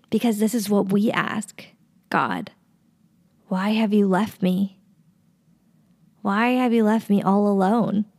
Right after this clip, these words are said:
Why am I the only one that needs to figure this out?"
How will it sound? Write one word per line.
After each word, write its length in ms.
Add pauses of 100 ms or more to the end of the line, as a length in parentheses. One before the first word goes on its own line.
(1000)
Why 240
am 140
I 140
the 140
only 240
one 240
that 100
needs 180
to 100
figure 280
this 200
out?" 360